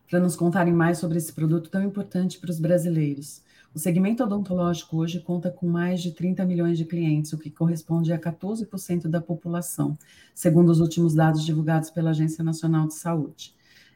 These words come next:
É isso mesmo, Marcelo? As vendas estão em alta, as pessoas têm procurado cada vez mais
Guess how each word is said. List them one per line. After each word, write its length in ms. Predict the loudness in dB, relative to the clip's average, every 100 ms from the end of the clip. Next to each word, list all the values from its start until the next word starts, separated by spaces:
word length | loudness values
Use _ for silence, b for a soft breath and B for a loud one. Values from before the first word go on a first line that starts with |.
| 0
É 80 | 2
isso 260 | 2 0
mesmo, 400 | -2 0 0 0
Marcelo? 720 | 2 2 2 2 0 -2 -2
As 160 | 0 0
vendas 320 | 0 0 0
estão 260 | -2 -2 0
em 140 | 2
alta, 420 | 0 0 0 -2
as 80 | -4
pessoas 300 | -6 -6 -6
têm 160 | -4 -6
procurado 460 | -6 -6 -4 -4
cada 240 | -4 -6 -4
vez 180 | -2 -2
mais 420 | 0 -2 -4